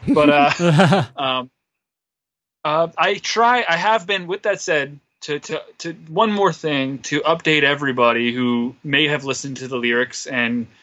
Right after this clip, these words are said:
Speaker 1: like you, were prompted to ask a question about it. Uh, if, if, uh, if I could just update everybody, I do enjoy being around people. I'm not a hundred percent like,
Speaker 2: <laughs>
Speaker 1: "Oh,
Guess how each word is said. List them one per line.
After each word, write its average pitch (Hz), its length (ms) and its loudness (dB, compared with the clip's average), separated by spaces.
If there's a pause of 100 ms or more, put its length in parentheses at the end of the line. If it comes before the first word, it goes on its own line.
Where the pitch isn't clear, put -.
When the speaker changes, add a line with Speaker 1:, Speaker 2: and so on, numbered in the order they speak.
(120)
Speaker 1:
like 135 280 0
you, 139 380 -2 (200)
were 123 480 2 (640)
prompted 139 380 2
to 139 160 -6
ask 120 220 -4
a 117 40 -10
question 120 360 -6
about 110 260 -4
it. 107 100 -14 (440)
Uh, 110 340 0
if, 139 280 -8
if, - 180 -6
uh, 131 540 2
if 123 120 -8
I 143 140 2
could 147 120 -6
just 135 140 -8
update 143 240 0
everybody, 117 440 0 (260)
I 147 240 0 (420)
do 233 320 -4 (160)
enjoy 156 480 2
being 156 300 2
around 135 340 0
people. 135 400 -10 (380)
I'm 127 260 0
not 175 400 2
a 151 40 2
hundred 160 400 4
percent 143 460 2
like, 127 320 6 (440)
Speaker 2:
<laughs> - 160 -20
Speaker 1:
"Oh, 247 580 0